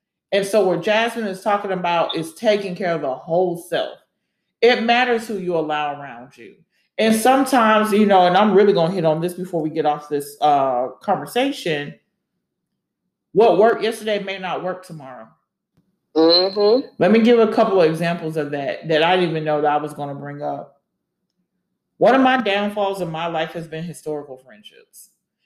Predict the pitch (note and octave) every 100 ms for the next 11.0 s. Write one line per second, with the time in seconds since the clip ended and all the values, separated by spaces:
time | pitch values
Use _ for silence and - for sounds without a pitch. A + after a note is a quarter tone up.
0 | _ E3+ F#3 F#3+ F3+ F3 E3 D#3+ D#3+ _
1 | _ D3 G3 B3 A#3 A3 G#3+ F3+ F#3 F3+
2 | F3 D#3+ E3 D#3+ C#3 C3+ C3+ C#3+ F3+ G3
3 | G#3 G#3+ G#3+ A3 F3+ D#3 D#3 D3+ D3+ F3
4 | G#3 G#3 G#3+ G#3 G3+ F#3+ F3 E3 G3 F#3+
5 | E3+ F3 A#3+ B3+ G3+ - E3 D#3+ - D#3+
6 | - D3 C#3+ C#3 E2+ - _ _ _ _
7 | G3+ A#3+ A#3+ B3 A#3 A3+ G3+ F3+ E3 D#3
8 | E3 E3 D#3+ A3 A#3+ E3+ - A#3+ D4 -
9 | - - F#3 F#3+ E3+ E3 F3+ F#3 F3+ E3
10 | D#3 E3 E3 D3 D3 D#3 D3+ G#2+ F#2+ G2